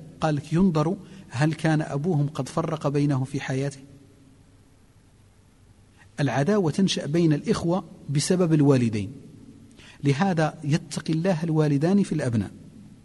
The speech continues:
أما إذا كان واحدهم قد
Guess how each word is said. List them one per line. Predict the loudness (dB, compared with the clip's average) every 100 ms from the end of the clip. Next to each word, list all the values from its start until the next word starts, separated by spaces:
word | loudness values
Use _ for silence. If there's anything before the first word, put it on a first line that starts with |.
| -20 -20 -20 -20 0 8
أما | 10 10
إذا | 6 4 4
كان | 4 2
واحدهم | 4 4 4 2 4 4 4 0 -8 -16 -20 -4
قد | -2 -2